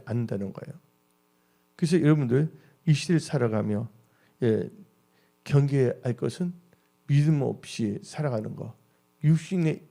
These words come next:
있어서 살아가는 거, 그것을 경계해야 된다는 것입니다. 믿-, 믿음이 없이 하나님을 기쁘시게 할 수 없는데, 로마서 팔 장 팔 절을 봅시다.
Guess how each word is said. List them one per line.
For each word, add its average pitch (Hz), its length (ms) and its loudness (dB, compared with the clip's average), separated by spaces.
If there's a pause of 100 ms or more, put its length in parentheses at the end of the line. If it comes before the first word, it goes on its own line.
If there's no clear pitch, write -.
(220)
있어서 127 480 -2
살아가는 110 600 -4
거, - 180 -8 (360)
그것을 151 300 0
경계해야 113 720 -2
된다는 104 420 -4
것입니다. 87 500 -10 (800)
믿-, 131 320 -4
믿음이 147 300 2
없이 - 200 -2
하나님을 135 240 -2
기쁘시게 - 440 -8
할 107 60 -4
수 117 140 -6
없는데, 120 440 -4 (340)
로마서 135 420 4
팔 - 200 -6
장 135 240 -6 (280)
팔 165 200 -2
절을 131 220 -4
봅시다. - 440 -6